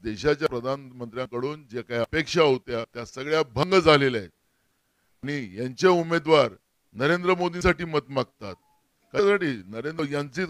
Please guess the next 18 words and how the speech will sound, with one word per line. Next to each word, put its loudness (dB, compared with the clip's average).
सगळे 2
संपलं 6
यांचं 4
काम, -8
ते -14
नरेंद्र 0
मोदीला 2
मत -6
करा -2
असं 4
भाषण 4
राज्यात 4
नेते, 0
नेते -2
आणि 2
त्यांचे -4
उमेदवार -2
करतात -6